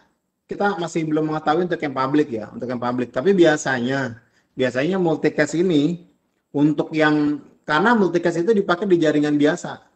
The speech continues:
Kita dipakai jaringan kita dulu, kita bikin dulu, ya kan?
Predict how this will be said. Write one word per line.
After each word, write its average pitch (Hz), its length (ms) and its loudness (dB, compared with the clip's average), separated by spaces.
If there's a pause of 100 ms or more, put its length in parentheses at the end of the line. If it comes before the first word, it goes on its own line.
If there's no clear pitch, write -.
(540)
Kita 180 180 0
dipakai 165 320 2
jaringan 139 400 2
kita 139 300 0
dulu, 139 340 0
kita 147 160 -6
bikin 135 400 -6
dulu, 135 640 0 (160)
ya 120 160 -4
kan? 160 240 0